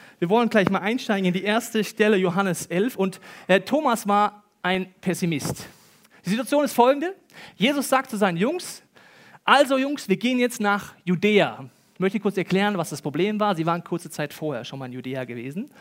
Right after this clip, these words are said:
Und die waren nicht so, äh, positiv auf Jesus gestimmt gewesen. Sie wollten ihn sogar umbringen. Und die Jünger auch. Hast du die Situation? Und jetzt sagt er zu seinen Jungs, Mensch, ich hab eine gute Idee.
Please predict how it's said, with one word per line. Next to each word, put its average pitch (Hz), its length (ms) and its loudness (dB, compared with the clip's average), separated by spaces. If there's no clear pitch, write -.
Und 180 160 -2
die 208 80 0
waren 190 180 2
nicht 220 160 0
so, 196 380 0
äh, 160 220 2
positiv 175 680 -4
auf 147 180 -4
Jesus 156 280 -4
gestimmt 208 360 -6
gewesen. 151 360 -4
Sie 156 100 -2
wollten 175 160 -2
ihn 185 80 -4
sogar 185 200 0
umbringen. 165 520 -2
Und 254 180 2
die 185 60 -4
Jünger 170 340 2
auch. - 300 -12
Hast 175 180 2
du 214 60 -4
die 208 60 0
Situation? 247 420 4
Und - 760 -20
jetzt 190 100 0
sagt 269 140 6
er 269 60 -4
zu 226 80 -10
seinen 226 200 2
Jungs, 320 340 -4
Mensch, 381 680 0
ich 226 180 -2
hab - 80 -6
eine 180 140 -2
gute 370 320 2
Idee. 247 500 2